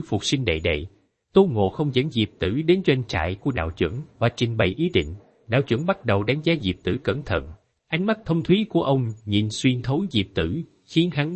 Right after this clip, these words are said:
run sợ. "Lão, lão thần tiên, đệ đệ của ta có thể phục sinh sao?" Do quá căng thẳng, Diệp Tử không biết nên xưng hô với đạo chuẩn thế nào. Gọi tiền bối thì quá xa lạ,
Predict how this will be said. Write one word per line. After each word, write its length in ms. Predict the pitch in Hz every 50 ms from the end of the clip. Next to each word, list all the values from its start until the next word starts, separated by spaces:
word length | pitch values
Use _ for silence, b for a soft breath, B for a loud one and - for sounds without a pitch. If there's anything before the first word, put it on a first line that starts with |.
| 160 123
run 140 | 139 147 147 131
sợ. 360 | - - 82 73 80 82 85 - _ _ _ _ -
"Lão, 480 | - 90 87 78 82 104 117 135 156 - _ _ _ _ _
lão 220 | - 101 92 117
thần 240 | - - 107 87 78 78
tiên, 280 | - 127 131 139 143 131 - b b b b b b b b
đệ 120 | 127 127
đệ 200 | 131 120 110 107
của 160 | 110 - 143
ta 260 | 139 - 135 123 127 127
có 80 | - 180
thể 220 | 170 - 170 131
phục 260 | 131 - - - - -
sinh 200 | - 151 147 135
sao?" 380 | - - 143 143 139 139 127 b b b b b
Do 280 | 110 113 113 117 117 113
quá 280 | - - 120 139 170 165
căng 180 | - 135 113 110 -
thẳng, 260 | 95 92 - - 127 120 -
Diệp 180 | - 104 104 101 - -
Tử 240 | - 90 85 95 139 165
không 260 | - - 120 110 107 101
biết 220 | 123 156 185 - -
nên 160 | 123 120 117
xưng 260 | - - - 127 120 110
hô 200 | 117 127 120 110
với 160 | 107 - 160 170
đạo 220 | - 85 82 92
chuẩn 260 | - - 92 85 120 117
thế 140 | 156 175
nào. 300 | 165 127 87 69 65 67 - _ _ - _ _ _ _ _ -
Gọi 200 | 104 101 98 101 - -
tiền 300 | 110 98 85 76 80 87
bối 260 | 95 98 123 175 180 - -
thì 140 | - 76 - -
quá 200 | - 110 143 175
xa 240 | - - - 107 85
lạ, 260 | 69 65 64 -